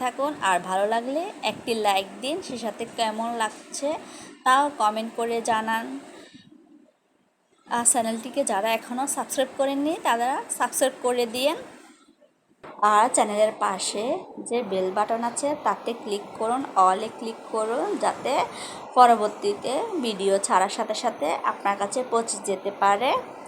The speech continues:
সবার আগে। ভিডিও চলাকালীন সময়ে যদি আমার কোনো রকম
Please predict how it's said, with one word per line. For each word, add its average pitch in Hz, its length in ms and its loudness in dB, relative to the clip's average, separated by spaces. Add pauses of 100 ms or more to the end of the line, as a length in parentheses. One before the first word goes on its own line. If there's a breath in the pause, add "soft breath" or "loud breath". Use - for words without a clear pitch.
(160)
সবার 180 420 2 (100)
আগে। 143 200 -6 (1800)
ভিডিও 226 340 -2
চলাকালীন 202 520 0 (100)
সময়ে 202 380 -4 (140)
যদি 196 180 0 (100)
আমার 202 200 0 (120)
কোনো 202 180 0 (100)
রকম 202 320 0